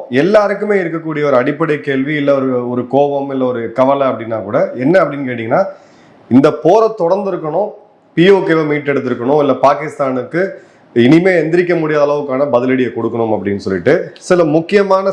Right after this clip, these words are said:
சம்மரி நம்ம இதுல பண்ணியிருக்கோம், அனலைஸ் பண்ணி நம்ம,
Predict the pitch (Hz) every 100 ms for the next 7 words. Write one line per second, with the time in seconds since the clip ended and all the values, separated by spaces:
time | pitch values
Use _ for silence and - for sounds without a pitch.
0 | - 147 165 165 156 131 127 113 110 113
1 | 117 120 117 101 107 123 117 - 113 131
2 | 117 107 101 92